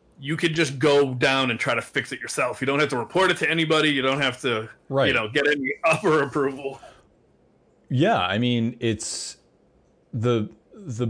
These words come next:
Speaker 2: best example I can think of the Prime Directive being violated and, like, the, and seeing the consequences of it is in Star Trek Into Darkness, in the very beginning of that sh-, of that film, when they, when the Enterprise is in the ocean and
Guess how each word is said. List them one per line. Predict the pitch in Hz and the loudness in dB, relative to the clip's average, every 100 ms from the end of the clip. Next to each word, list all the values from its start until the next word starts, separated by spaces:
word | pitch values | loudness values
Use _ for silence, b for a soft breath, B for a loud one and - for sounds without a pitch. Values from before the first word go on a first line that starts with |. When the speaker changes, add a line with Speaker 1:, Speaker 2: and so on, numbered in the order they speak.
| 101 _ _ | -6 _ _
Speaker 2:
best | 135 151 - | -2 -2 -4
example | 135 120 113 95 | -4 -2 -2 -2
I | 92 | -2
can | 92 | -2
think | 85 95 87 | -2 -2 -2
of | |
the | 87 | -6
Prime | - 101 95 | -2 -2 0
Directive | 98 87 87 | -2 -4 -8
being | 95 90 82 | -8 -6 -6
violated | 92 95 92 82 78 78 | -4 -2 -2 -6 -8 -8
and, | 82 82 | -10 -8
like, | 82 82 _ - | -10 -12 _ -12
the, | 95 - | -12 -10
and | - 87 85 - | -8 -8 -8 -8
seeing | - 101 | -6 -4
the | 85 | -6
consequences | - 131 135 107 90 78 82 | -4 -4 -4 -8 -8 -8 -8
of | 78 | -6
it | 78 90 _ b b b b _ | -6 -8 _ b b b b _
is | - 107 101 98 92 | 0 2 4 2 0
in | - 101 95 | -2 0 0
Star | 90 107 101 | 0 2 2
Trek | - 95 - | 0 -2 -2
Into | 101 90 | -6 -4
Darkness, | 90 113 - 78 - - - | -2 -2 -4 -10 -12 -12 -8
in | 101 | -6
the | 92 | -2
very | 95 | -2
beginning | 87 92 90 85 | -2 -4 -4 -4
of | |
that | 82 - | -4 -6
sh-, | - - | -10 -8
of | 90 | -4
that | 85 - - | -4 -6 -4
film, | 131 85 - _ b b b b _ | -2 -2 -6 _ b b b b _
when | 101 92 87 | -2 -2 0
they, | 85 85 82 85 - _ _ _ _ _ _ _ _ _ _ _ _ _ _ _ _ 156 | 0 0 -4 -8 -12 _ _ _ _ _ _ _ _ _ _ _ _ _ _ _ _ -10
when | 110 101 | -2 0
the | 98 | 2
Enterprise | 104 104 104 95 95 | 0 0 2 2 0
is | 90 | -4
in | |
the | 90 92 | -2 0
ocean | 98 - 92 90 | 0 -2 -2 -4
and | 82 82 87 | -6 -8 -12